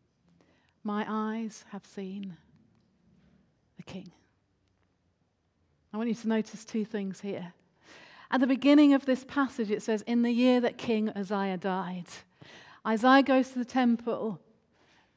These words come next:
and the first thing he realizes is that he has seen the King, capital, bold, underlined. The King might have died, but he has seen the King.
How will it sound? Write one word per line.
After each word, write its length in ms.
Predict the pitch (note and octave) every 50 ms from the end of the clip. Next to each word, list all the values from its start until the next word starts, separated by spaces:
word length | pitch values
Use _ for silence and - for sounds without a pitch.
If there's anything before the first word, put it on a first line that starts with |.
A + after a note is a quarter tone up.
| _ _ _
and 220 | - - A3 A3 A3
the 60 | A3+
first 500 | - - - B3+ A#3+ A#3+ A#3+ - - -
thing 200 | - B3 A#3 A3
he 220 | G#3+ G3 A3 G#3+
realizes 760 | G#3+ G#3 A3 G#3+ G#3+ G#3+ G#3 G3+ G3 F#3+ F#3+ G3 F#3 F3 - G3
is 140 | F#3+ F3+
that 180 | - G3+ G3 -
he 140 | - G#3 G3+
has 180 | F#3+ F3 E3+
seen 400 | - - - G#3+ G3 G3 F#3+ F#3 - - _ _
the 320 | G#3 F#3 B3 B3+ B3+ A#3+ B3
King, 540 | - - B3+ A#3 G#3+ G3 F#3 F#3+ G3 E3+ - _
capital, 560 | - B3 A3+ G3 - A3+ - - A3 G3+ F#3
bold, 400 | E3+ - G#3 G3+ G3+ F#3+ F#3 F3
underlined. 1040 | - G3+ G3 G3 F#3+ F#3 F#3 F3+ F3+ F#3 F3+ F#3 F3 F3+ F3 F3+ F#3 E3+ - - - - _ _ _ _ _ _ _ _ _ _ _ _ _ _ _ _ _ _ _ _ _ _ _ _ _ _ _ _ _ _ _ _ _ _ _ _ _ _ _ _ _ _
The 100 | - B3+
King 400 | B3+ - - C#4 C#4 C4+ C4 B3
might 200 | A#3 A3 A3 -
have 120 | G#3 F#3+
died, 340 | - A#3 G#3+ G3 G3 F#3 E3+
but 140 | - G#3 -
he 160 | - - B3+ A#3+
has 120 | G3 -
seen 240 | - - A3+ G3+ G3
the 80 | F#3
King. 520 | - - - A3+ G3+ E3+ F3 G3+ G3 F3